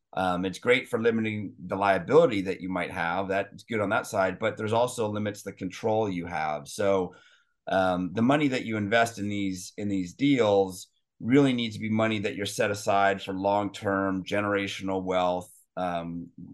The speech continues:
um, growth that you're not gonna need, you know, to pay for kids' college in five years or a wedding in five years, something like that, right? 'Cause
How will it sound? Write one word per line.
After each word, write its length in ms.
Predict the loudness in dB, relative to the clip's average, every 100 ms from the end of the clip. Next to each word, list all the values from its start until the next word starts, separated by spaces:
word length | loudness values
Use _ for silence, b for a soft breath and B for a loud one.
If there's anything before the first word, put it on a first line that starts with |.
| -10
um, 440 | -6 -4 -6 -10 -10
growth 580 | -2 2 4 2 -2 -12 _ _ _ _
that 160 | -6 -4
you're 100 | 0
not 200 | 2 2
gonna 160 | -2 -2
need, 480 | 0 0 0 -4 -6
you 120 | -6
know, 120 | -4 -6
to 80 |
pay 240 | -4 -4 -4
for 140 | -6
kids' 320 | -8 -6 -6
college 500 | -2 2 4 2 -2
in 80 | -8
five 340 | -4 -2 -2 -4
years 380 | -6 -6 -8
or 160 | -8 -6
a 80 | -4
wedding 480 | -4 -4 -4 -8 -10
in 140 | -10
five 320 | -6 -4 -6
years, 240 | -10 -12 -10
something 220 | -8 -6
like 200 | -6 -6
that, 300 | -6 -4 -6
right? 280 | -6 -6 -6
'Cause 300 | -8 -8